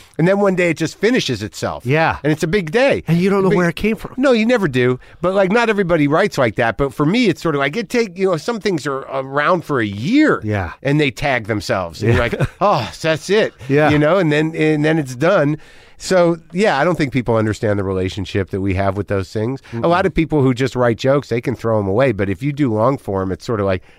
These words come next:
Speaker 1: "I can't throw that shit away. This
Speaker 2: No.
Speaker 1: isn't disposable.
Speaker 2: Uh-uh.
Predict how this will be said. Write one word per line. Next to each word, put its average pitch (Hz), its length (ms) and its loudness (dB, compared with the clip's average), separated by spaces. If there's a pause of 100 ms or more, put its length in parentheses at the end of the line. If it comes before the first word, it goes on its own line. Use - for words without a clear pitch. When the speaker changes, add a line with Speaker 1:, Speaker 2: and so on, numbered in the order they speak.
(100)
Speaker 1:
"I 110 80 -4
can't - 320 -6
throw 87 160 -6
that 85 180 -6
shit 92 160 -10
away. 98 200 -4
This 120 160 -4
Speaker 2:
No. 90 80 -6
Speaker 1:
isn't 135 200 -2
disposable. 101 880 -6
Speaker 2:
Uh-uh. 120 320 -2